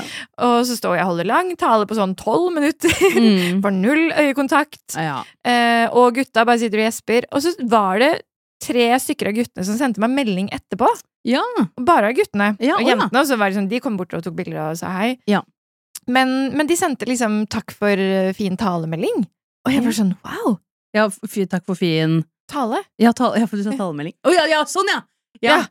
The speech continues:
Speaker 1: ja.
Speaker 2: takk for fin tale.
Speaker 1: Meld-
Speaker 2: Melding. Ja, skjønner,
Speaker 1: <laughs> Ja.
Speaker 2: skjønner.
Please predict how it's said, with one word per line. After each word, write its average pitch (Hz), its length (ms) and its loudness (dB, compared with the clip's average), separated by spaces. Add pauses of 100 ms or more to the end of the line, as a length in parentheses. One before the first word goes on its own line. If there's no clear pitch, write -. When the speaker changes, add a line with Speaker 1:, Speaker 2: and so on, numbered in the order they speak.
(120)
Speaker 1:
ja. 190 80 -2
Speaker 2:
takk 220 160 -4
for 226 160 -6
fin 202 260 -4
tale. 165 360 -6 (300)
Speaker 1:
Meld- 214 260 2
Speaker 2:
Melding. 175 340 0
Ja, - 100 2
skjønner, - 440 2
Speaker 1:
<laughs> 208 60 2
Ja. - 80 4
Speaker 2:
skjønner. 185 280 2